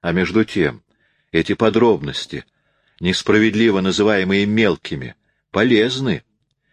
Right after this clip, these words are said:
ибо для человечества нет мелких фактов,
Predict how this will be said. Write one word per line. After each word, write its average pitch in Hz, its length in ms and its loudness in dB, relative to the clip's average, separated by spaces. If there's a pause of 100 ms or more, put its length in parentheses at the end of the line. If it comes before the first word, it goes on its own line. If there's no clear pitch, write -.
(220)
ибо 120 300 2
для 98 260 0
человечества 92 960 0
нет 113 360 0
мелких 156 520 -2
фактов, - 760 -4